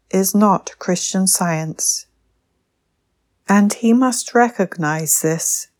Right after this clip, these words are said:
in order to defend himself from the influence of human will. Resisting evil, you overcome it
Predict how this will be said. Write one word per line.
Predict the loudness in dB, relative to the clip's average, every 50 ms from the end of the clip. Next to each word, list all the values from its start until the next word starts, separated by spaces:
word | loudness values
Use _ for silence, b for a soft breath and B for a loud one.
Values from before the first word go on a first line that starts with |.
| _ _
in | 0 2 2 0 -2 _
order | 2 4 4 4 4 4 2 0
to | -2 -4 -2 -2 0
defend | 2 0 -2 0 0 2 6 6 6 6 4
himself | 2 -2 -2 0 -2 -2 0 0 0 0 0 -2 -6 -14 -20 -20 -20 _ _
from | _ -2 0 2 2 4 6
the | 6 4 4 4 4
influence | 4 4 4 4 2 0 0 2 2 0 -2 -4 -8 _ -6 -6 -6 -6 -8 _ _ _ _ _ _ _
of | 0 0 0 0
human | -8 -10 -4 -2 -2 -2 -2 -2 -4 -6 -8 -10 _ _ _ _
will. | 0 2 2 2 2 -2 -6 -10 _ _ _ _ _ _ _ _ _ _ _ _ _ _ _ _ _ _ _ _ _ _ _ _ _ _ _ _ _ _ _ _ _ _ _ _ _ _ _ _ _ _ _ _ _ _ _ _ _ _ _ _ _ _ _ _ _ _
Resisting | 2 2 2 4 4 4 4 4 4 0 -2 -2 -2 -4 -2 -4 -6 -8 _
evil, | -2 0 0 0 0 -2 -2 -2 -2 -4 -8 _ _ _ _ _ _ _ _ _ _ _ _ _ _ _
you | 2 4 4 4 4 6
overcome | 6 6 6 6 4 2 0 0 0 2 4 4 4
it | 2 0 -4 -8 -10 -16 -16 -16